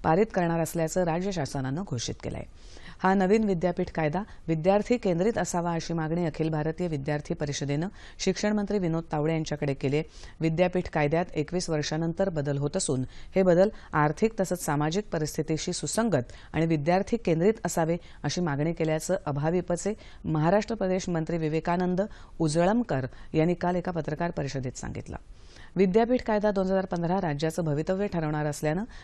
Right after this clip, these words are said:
त्याची योग्य अंमलबजावणी करणं आवश्यक असल्याचंही त्यांनी यावेळी सांगितलं. पालघर जिल्ह्यात डहाणूजवळच्या वाढवण इथल्या नियोजित बंदराला विरोध करण्यासाठी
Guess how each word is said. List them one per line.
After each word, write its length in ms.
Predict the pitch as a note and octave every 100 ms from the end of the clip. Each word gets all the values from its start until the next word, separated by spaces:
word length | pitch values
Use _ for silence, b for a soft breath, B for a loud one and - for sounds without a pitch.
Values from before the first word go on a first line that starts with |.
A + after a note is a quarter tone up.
| -
त्याची 220 | D#3+ F3+
योग्य 260 | E3 E3 G3+
अंमलबजावणी 580 | F3 E3 D#3+ D#3+ E3
करणं 240 | D#3+ D3+ D3
आवश्यक 540 | C3+ C#3+ C#3+ F3 -
असल्याचंही 520 | D3+ D3+ F3 B3+ D#3 B2+ B -
त्यांनी 220 | E3+ B2+ -
यावेळी 220 | B2 B2
सांगितलं. 460 | - A#2+ - - - - - - - - - - - - - - - - - - - - - - - - - - - - B B B B -
पालघर 380 | F#3+ F#3+ F#3+ C4+
जिल्ह्यात 420 | C4 B3+ A#3+ C4
डहाणूजवळच्या 840 | G3+ E3+ F#3+ A#3 G#3 G3 F#3+ G3+
वाढवण 500 | G#3 E3+ D#3 D3+ G#3+
इथल्या 340 | A#3 - F#3 G3+
नियोजित 480 | G3 E3 F3 F3+ A3
बंदराला 480 | E3+ D#3 F#3 F3 B2 B B B
विरोध 320 | F3+ G3+ B3
करण्यासाठी 600 | A3 E3+ D#3 D3+ D3+ A3